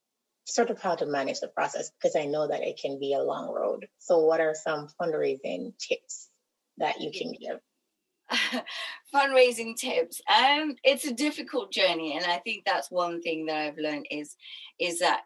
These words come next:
Speaker 2: you need to accept it's a difficult journey and not be hard on yourself. And I think you've mentioned something that, uh, that, that,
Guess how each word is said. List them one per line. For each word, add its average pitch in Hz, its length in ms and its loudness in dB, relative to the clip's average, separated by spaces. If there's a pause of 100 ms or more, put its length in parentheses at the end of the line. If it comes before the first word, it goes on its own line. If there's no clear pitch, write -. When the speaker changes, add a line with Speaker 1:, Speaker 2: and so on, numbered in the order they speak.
Speaker 2:
you 202 220 -6
need 208 180 -2
to 240 100 -4
accept 165 460 0
it's - 180 -10
a 147 60 -12
difficult 160 460 -6
journey 147 320 -4
and 151 100 -4
not 151 220 -6
be 147 160 -8
hard 143 320 -10
on 139 180 -14
yourself. - 580 -16 (400)
And 185 100 0
I 185 80 2
think 226 320 -8
you've 185 200 -4
mentioned 175 520 -2
something 151 560 -4
that, - 160 -6 (100)
uh, - 80 -4 (300)
that, 170 140 -2 (140)
that, - 180 -2